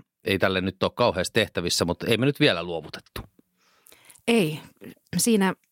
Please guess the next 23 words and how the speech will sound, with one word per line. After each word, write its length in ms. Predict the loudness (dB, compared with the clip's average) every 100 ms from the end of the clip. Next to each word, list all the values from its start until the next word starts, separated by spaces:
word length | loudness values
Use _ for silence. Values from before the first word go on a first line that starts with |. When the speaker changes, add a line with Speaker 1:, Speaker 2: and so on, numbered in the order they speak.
| _
Speaker 2:
ää, 300 | -2 0 2
ruokapöytä 680 | 2 2 2 0 0 2 0
rupesi 300 | 0 0 0
toimittamaan 720 | 2 2 2 -2 0 0 -2 -6 _ -20 -20 -20 -4
työpajapöydän 1300 | -2 0 0 0 -2 -4 _ -10 -8 -2 0 0 0
virkaa 520 | 2 0 0 -6 -6 -6
ja, 160 | -8 -10 -12
ja 100 | -8
tietysti 360 | -6 -4 -2 -2
siinä 220 | 0 0
keikkuvassa 600 | 0 0 0 -4 -2 -2 -6 -12 -16 -14 -14 -14 -16 -2
yössä 400 | 4 4 4 0
niin 260 | 0 -2 -2 -6 -12 -12 -14 -14 -10
piti 220 | -6 -2 0
myöskin 320 | 0 0 0
pitää 320 | 2 4 4
huolta, 400 | 4 2 0 -2
että 180 | -2 -4
ne 120 | -4
pikkuruuvit 680 | -4 -4 -2 0 0 -2 -4
ei 120 | -6
sitten 320 | -8 -8 -8 -10 -18 -18 -16 -8 -2
lennä 280 | 2 2